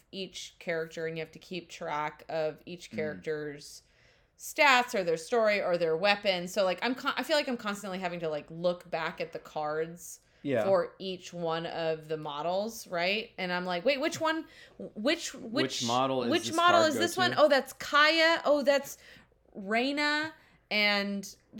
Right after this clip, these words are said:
Speaker 2: Right.
Speaker 1: right? Like, I had to, like, remember who was who on the board.
Speaker 2: I think it'd be useful to have, like, a picture of that model, specific model on there.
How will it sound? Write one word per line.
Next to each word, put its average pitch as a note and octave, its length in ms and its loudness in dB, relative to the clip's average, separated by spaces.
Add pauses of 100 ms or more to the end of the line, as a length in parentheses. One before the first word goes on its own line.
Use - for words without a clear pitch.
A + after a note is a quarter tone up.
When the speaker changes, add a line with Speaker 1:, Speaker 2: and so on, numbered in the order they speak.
(120)
Speaker 2:
Right. F#2+ 380 -6 (320)
Speaker 1:
right? A3 320 4
Like, A3+ 160 -2
I A3 80 0
had A#3+ 160 -2
to, B3+ 60 0
like, G#3 180 0
remember G#3 540 0
who C#4 240 -4
was G3+ 260 -2
who B3 320 0
on G3 280 -4
the F3+ 60 -2
board. E3+ 640 0
Speaker 2:
I D#3 40 0
think C#3+ 140 0
it'd B2 180 -2
be A#2+ 80 -2
useful A2+ 380 -6
to G2 60 -4
have, G#2 180 -2
like, G#2+ 100 -4
a F2+ 60 -6
picture - 540 -8
of G2 140 -4
that G2+ 260 -4
model, G2 400 -6
specific G2+ 480 -14
model F#2+ 380 -6
on G#2+ 180 -6
there. A2+ 440 -8